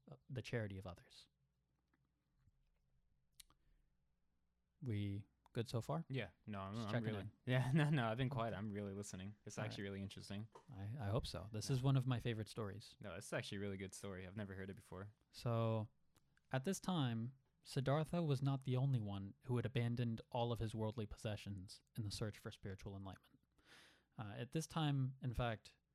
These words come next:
Speaker 1: this time in India, there was a lot, so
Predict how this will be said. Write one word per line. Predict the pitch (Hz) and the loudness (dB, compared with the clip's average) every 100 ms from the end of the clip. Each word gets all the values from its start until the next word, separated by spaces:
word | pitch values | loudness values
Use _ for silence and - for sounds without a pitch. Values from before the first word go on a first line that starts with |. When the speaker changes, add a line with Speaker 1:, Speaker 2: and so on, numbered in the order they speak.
| _ _ _ _ _ | _ _ _ _ _
Speaker 1:
this | 135 127 | -2 2
time | 151 127 | 4 6
in | |
India, | 120 131 113 107 101 - | 6 6 4 0 -2 -4
there | 117 | -2
was | 117 110 - | -2 -2 -6
a | |
lot, | 117 117 123 120 _ _ | -6 -2 -2 -2 _ _
so | - 117 101 | -6 -4 -4